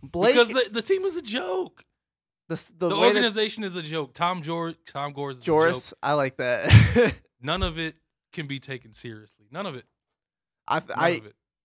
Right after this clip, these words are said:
Speaker 1: I mean, we'll get into it more when we break down the Pistons season, what to look forward to in the offseason.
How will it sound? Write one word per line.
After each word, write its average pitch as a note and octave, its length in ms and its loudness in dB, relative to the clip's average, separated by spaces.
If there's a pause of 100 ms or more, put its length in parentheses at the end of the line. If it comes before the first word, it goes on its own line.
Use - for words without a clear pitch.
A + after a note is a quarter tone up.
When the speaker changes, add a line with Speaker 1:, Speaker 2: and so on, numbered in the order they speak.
(100)
Speaker 1:
I D#3 60 -2
mean, E3 120 0
we'll F#3 80 0
get F#3+ 160 0
into D#3+ 240 -4
it C#3 60 -6
more C3 240 0
when C3+ 200 -4
we C3 180 -10 (260)
break C3 180 -8
down C3 160 -8
the C3 60 -12
Pistons D3 320 -12
season, C3 400 -10
what B2+ 160 -8
to C3 80 -12
look B2+ 140 -12
forward C3 300 -10
to B2+ 260 -12
in B2 100 -14
the B2 80 -12
offseason. B2 580 -12